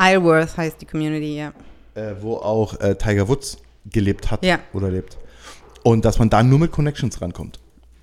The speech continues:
Speaker 1: Ja.
Speaker 2: Also das nichts mit Geld mehr zu tun hat, sondern da tatsächlich auch ist, da musste schon wer sein. So, findest du jetzt raus? Warte kurz.
Speaker 1: Ja, warte.
Speaker 2: Ich warte. Wir warten den ganzen Tag.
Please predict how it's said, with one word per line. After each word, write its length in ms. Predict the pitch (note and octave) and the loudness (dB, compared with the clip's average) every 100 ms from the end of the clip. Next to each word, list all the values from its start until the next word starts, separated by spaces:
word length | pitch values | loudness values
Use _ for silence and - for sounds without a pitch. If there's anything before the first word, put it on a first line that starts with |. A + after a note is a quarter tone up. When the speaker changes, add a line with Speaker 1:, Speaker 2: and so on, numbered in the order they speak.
| _ - | _ -4
Speaker 1:
Ja. 220 | F#3+ E3 - | -4 -4 0
Speaker 2:
Also 220 | A2 A2+ | 2 4
das 300 | A2+ F#2+ A2+ | 4 2 -2
nichts 360 | - C3+ - - | 0 0 -2 -4
mit 160 | A#2 - | -2 2
Geld 280 | A#2+ E3 | 4 4
mehr 180 | E3 E3 | 0 -2
zu 120 | - | -4
tun 260 | E3 - F3+ | -10 -6 -4
hat, 140 | F#3+ - | -4 -4
sondern 240 | G#2 G#2+ | -2 0
da 140 | G2+ | 0
tatsächlich 420 | G#2 C3 B2 B2+ A2+ | 0 -2 -2 0 0
auch 140 | A2 | 0
ist, 340 | A#2 - - | -2 -6 -2
da 60 | G#2+ | 2
musste 320 | A2 A2+ - | 2 0 -4
schon 500 | A2+ A#2+ A#2+ B2 B2 - _ _ _ _ _ _ _ | -4 0 0 0 -4 -10 _ _ _ _ _ _ _
wer 180 | - G#2 | -2 0
sein. 300 | G#2 F#2 E2 - - | 2 -2 -4 -12 -8
So, 160 | G2 | -6
findest 240 | F2 G2+ - | -4 -4 -4
du 40 | |
jetzt 80 | - | -6
raus? 240 | A#2 D#3 | -4 -6
Warte 200 | C3 C3 | -8 -10
kurz. 200 | C3+ - | -10 -2
Speaker 1:
Ja, 280 | A3 F#3+ F#3 | 0 0 -2
warte. 360 | F#3 F#3 F#3+ B3 - - - | -4 -8 -10 -10 -10 -14 -10
Speaker 2:
Ich 140 | F#2+ F2+ | -8 -4
warte. 300 | F2+ G2 - - - - | -6 -6 -10 -14 -18 -8
Wir 260 | G2+ G#2+ | -2 0
warten 580 | G#2+ A#2 A#2 - B2 B2 | 0 -2 -4 -6 -6 -6
den 240 | A2+ G#2+ A2+ | -6 -6 -4
ganzen 760 | C3 C3 B2+ C3 - G#2 A2 | -4 -6 -8 -10 -6 -6 -6
Tag. 400 | - C3 C3 - | -8 -10 -10 -16